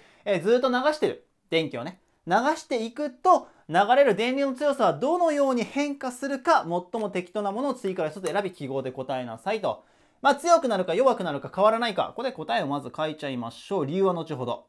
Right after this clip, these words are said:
えー、答えは弱くなります。弱くなる。答え入ってるよね。OK。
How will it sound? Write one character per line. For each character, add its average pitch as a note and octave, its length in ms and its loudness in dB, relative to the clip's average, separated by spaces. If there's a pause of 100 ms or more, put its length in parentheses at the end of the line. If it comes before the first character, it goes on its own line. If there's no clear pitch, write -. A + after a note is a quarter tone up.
(120)
え C3 180 -6
ー、 - 20 -10
答 C#3 280 -4
え B2+ 60 -2
は D3+ 240 0
弱 D#3+ 360 2
く F#3 240 -6
な A#2 140 -12
り C3 80 -6
ま E3+ 120 -2
す。 - 600 -20 (280)
弱 C3+ 240 -6
く - 100 -20
な G#2 80 -14
る。 - 100 -20
答 - 160 -14
え F3+ 40 -6
入 F#3 80 -12
っ - 20 -14
て - 80 -16
る - 60 -16
よ - 40 -20
ね。 C3 140 -20 (160)
OK。 - 200 -18